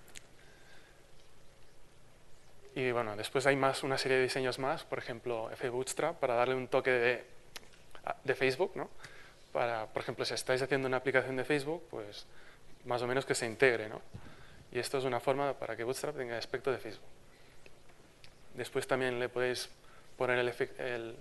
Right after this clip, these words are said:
el estilo de Windows ocho, este de las cajitas de Metro. Y bueno, se llama Boot Metro. Y bueno,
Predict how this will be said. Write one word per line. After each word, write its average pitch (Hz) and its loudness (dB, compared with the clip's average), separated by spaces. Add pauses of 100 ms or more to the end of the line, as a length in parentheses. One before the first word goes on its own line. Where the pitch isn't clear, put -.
(100)
el 127 0
estilo 127 0
de 120 0
Windows 120 0
ocho, 143 -2 (1120)
este 127 0
de 120 4
las 113 2
cajitas 120 0
de 117 0
Metro. 139 0 (1500)
Y - -2
bueno, 113 -2
se 117 -4
llama 117 2
Boot 110 0
Metro. 110 -6 (2500)
Y 117 -6
bueno, 104 -8